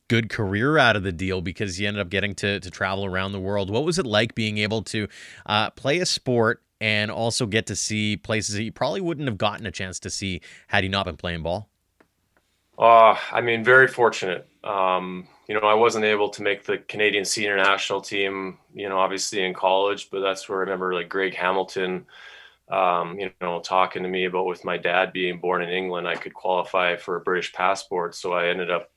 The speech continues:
Speaker 2: playing on the British national team for, for eight years. And that's kinda where the European route came from. But yeah, getting to, just to see how baseball's played in different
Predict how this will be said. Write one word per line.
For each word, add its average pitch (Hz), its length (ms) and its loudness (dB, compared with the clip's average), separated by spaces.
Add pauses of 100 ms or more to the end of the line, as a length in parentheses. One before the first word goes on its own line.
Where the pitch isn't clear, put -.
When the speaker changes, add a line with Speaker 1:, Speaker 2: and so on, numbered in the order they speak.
(120)
Speaker 2:
playing 90 220 -2
on 87 140 0
the 85 80 -4
British 90 340 -2
national 90 420 0
team 87 340 -8
for, 87 460 -4
for 90 200 -6
eight 87 200 -2
years. 87 460 -2
And 85 200 -8 (520)
that's 95 160 -4
kinda 90 260 -2
where 90 200 0
the 87 100 -6
European 90 840 0 (160)
route 87 360 -2 (120)
came 85 300 -4
from. 90 400 -2
But 85 260 -2 (520)
yeah, 110 200 6
getting 117 300 2
to, 107 260 6
just 107 280 -4
to 113 100 2
see 107 460 -2
how 98 180 2
baseball's 98 640 -2
played 98 360 0
in 90 140 -4
different 92 500 -4